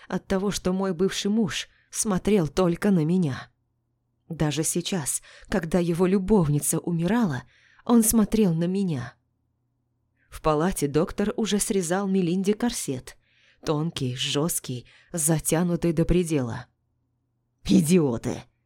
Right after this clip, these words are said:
взревел он. "Кто её так затянул? Срок-то уже восьмой месяц. Что за мода душить ребёнка ради талии?" Он швырнул корсет на пол и приложил ладонь к животу.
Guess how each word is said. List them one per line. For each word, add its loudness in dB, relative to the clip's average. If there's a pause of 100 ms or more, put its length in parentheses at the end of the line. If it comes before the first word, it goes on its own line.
(460)
взревел 0
он. -4 (540)
"Кто 4
её 4
так -2
затянул? 0 (440)
Срок-то -2
уже 0
восьмой 2
месяц. -4 (380)
Что 2
за 4
мода 0
душить 0
ребёнка 2
ради 0
талии?" -4 (1120)
Он 0
швырнул -2
корсет -4
на -4
пол -4 (260)
и -2
приложил 2
ладонь -2
к -6
животу. -4